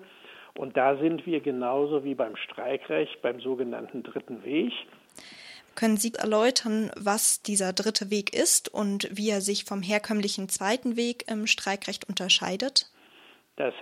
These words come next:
Speaker 1: Arbeitsrecht geht eben davon aus, dass es zwangsläufig Interessengegensätze zwischen Arbeitgebern und Arbeitnehmern gibt. Und deshalb, äh, gibt es eben zum einen diese Betriebsverfassungsgesetze und zum zweiten das Streikrecht,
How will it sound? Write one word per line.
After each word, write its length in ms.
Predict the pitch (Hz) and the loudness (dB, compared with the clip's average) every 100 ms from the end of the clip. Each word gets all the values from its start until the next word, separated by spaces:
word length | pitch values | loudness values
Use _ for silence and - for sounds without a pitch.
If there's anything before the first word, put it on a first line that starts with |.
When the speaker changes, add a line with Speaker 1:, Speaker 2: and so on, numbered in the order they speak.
| - | 0
Speaker 1:
Arbeitsrecht 800 | - 160 185 180 - 160 135 - | 6 8 8 6 2 2 2 -4
geht 280 | - 160 156 | -4 -2 -2
eben 300 | 147 135 139 | -4 -4 -4
davon 420 | 127 117 - 123 | -4 -4 -4 -6
aus, 400 | - 123 131 185 196 - _ _ | -6 -4 0 0 -2 -12 _ _
dass 140 | - 170 | -4 -2
es 80 | - - | -4 -8
zwangsläufig 800 | - 151 175 - 123 98 - - - | -4 -4 -4 0 0 0 -6 -12 -12
Interessengegensätze 1400 | 127 - 135 - 170 143 156 156 147 135 135 - - 123 - | -12 -4 -4 -2 -4 0 0 0 0 0 0 -2 -6 -6 -2
zwischen 420 | 147 127 131 107 - - - - - _ | -2 -2 -4 -10 -14 -20 -20 -20 -20 _
Arbeitgebern 800 | - 135 120 110 - 131 147 156 160 | -4 -2 0 -2 -4 -2 0 0 0
und 300 | 156 143 139 | -6 -6 -6
Arbeitnehmern 800 | 127 127 120 127 131 131 110 107 | -4 -6 -4 -6 -4 -6 -6 -8
gibt. 600 | 120 151 240 254 - - - - - - | -6 0 0 0 -6 -10 -18 -20 -20 -18
Und 260 | - 135 123 | -10 -6 2
deshalb, 720 | 143 - 180 170 185 190 - | 4 4 2 4 6 4 0
äh, 340 | - 139 139 | -2 0 0
gibt 300 | 123 156 - | 0 -2 0
es 160 | 147 - | -2 0
eben 300 | - 127 123 | -4 -4 -6
zum 240 | - 123 | -8 -8
einen 320 | 123 120 123 | -10 -8 -8
diese 420 | 120 117 123 113 - | -10 -10 -8 -8 -10
Betriebsverfassungsgesetze 1300 | 107 156 139 - - - 156 151 - 160 196 190 233 | -6 -4 -4 -6 -8 -8 -8 -10 -4 -2 0 -2 -2
und 160 | 202 | -2
zum 220 | 214 208 | -2 -2
zweiten 380 | - 123 123 151 | -2 0 0 0
das 160 | 120 120 | -2 -2
Streikrecht, 800 | - - 110 117 - 214 - - | -6 -8 -10 -6 2 2 0 -12